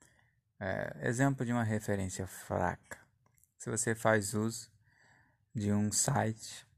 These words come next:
um blog, por exemplo, Wikipedia,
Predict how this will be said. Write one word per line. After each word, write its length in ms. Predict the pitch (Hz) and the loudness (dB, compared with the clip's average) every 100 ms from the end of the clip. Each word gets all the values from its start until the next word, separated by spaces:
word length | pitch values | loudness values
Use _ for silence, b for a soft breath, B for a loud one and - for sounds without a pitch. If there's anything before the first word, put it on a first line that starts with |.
| _ _ _ - | _ _ _ 2
um 120 | 110 | 6
blog, 520 | 104 104 101 101 107 - - _ | 12 12 12 8 -4 -10 -16 _
por 140 | 107 101 | -6 -4
exemplo, 520 | 92 95 104 - - _ b b b b _ | 0 0 0 -4 -18 _ b b b b _
Wikipedia, 840 | 120 117 - 113 110 104 107 113 | -2 -2 -2 2 2 2 -2 -4